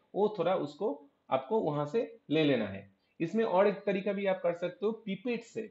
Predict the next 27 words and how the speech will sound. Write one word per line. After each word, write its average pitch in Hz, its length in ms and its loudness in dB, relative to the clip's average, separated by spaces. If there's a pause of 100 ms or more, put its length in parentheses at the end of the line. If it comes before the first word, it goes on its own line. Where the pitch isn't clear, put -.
पिपेट 202 360 0
से 208 160 -4
आपका 180 300 -2
थो-, 165 320 -4 (100)
थोड़ा 165 180 4
solvents 165 520 0 (280)
आप - 460 -2 (140)
एकदम 220 540 -2 (180)
जो 165 360 2 (180)
टॉ-, 131 260 2
top 175 220 6
position 156 380 -2
है 151 60 -2
volumetric 135 560 -2
flask 135 380 2
और 131 120 2
beaker 123 300 0
का, 226 240 -4 (200)
वहाँ 160 240 -2
पे 185 80 0
आप 185 260 4
round 196 400 4
circle 160 380 0
से 226 140 -4
उसको 185 320 -4
आप, 185 280 -4 (380)
अ, - 40 -6